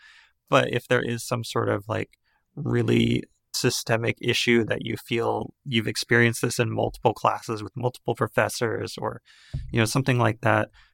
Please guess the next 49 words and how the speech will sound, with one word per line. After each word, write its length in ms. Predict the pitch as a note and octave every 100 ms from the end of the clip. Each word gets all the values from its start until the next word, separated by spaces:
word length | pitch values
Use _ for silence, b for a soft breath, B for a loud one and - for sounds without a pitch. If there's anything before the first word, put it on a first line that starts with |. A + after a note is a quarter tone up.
| _
there 160 | B2+ B2+
are 240 | B2+ B2+
avenues 580 | A#2+ A2 A2 G#2+ G#2+ -
to 100 | A#2
kind 180 | - G#2
of 60 | -
escalate 440 | G#2+ - G#2 G#2 -
those 220 | G#2 -
sort 160 | A2+
of 100 | G#2
things. 480 | - G#2+ G2+ G2+ -
And 100 | G#2+
so 200 | - G#2+
usually 420 | G#2 A2 A2 A2
we 160 | G#2+ G#2+
ask 320 | G#2+ G#2 -
that 200 | - - - b b b b
students 420 | - - A2+ G#2
come 180 | - G#2
in 180 | G#2 G#2
and 160 | - G#2+
talk 220 | - C#3
to 100 | -
us 120 | B2
about 260 | B2+ A#2 A2+
those 200 | A2+ A2
first, 380 | - A2 A2 -
and 80 | A2
then 60 |
we 100 | G#2+
can 120 | A2+
try 200 | A2 G#2+
and 80 | G#2
offer 320 | G#2 G#2+ -
some 220 | G#2+ A2+ G#2+
more 220 | G#2 G#2
immediate 420 | G#2+ A2 A2 A2+
solutions. 760 | - A2+ A2+ - A2+ A2 - - b b b
And 160 | B2+ A#2
if 120 | A2+
it 100 | A#2
does 200 | A#2+ A2+
appear 280 | A2 - A2
to 80 | G#2+
be, 100 | G#2+
like, 180 | G#3+ A2
a 40 |
long-term 520 | G#2 G#2 G#2 - A2 -
thing, 340 | C#3 A#2 A2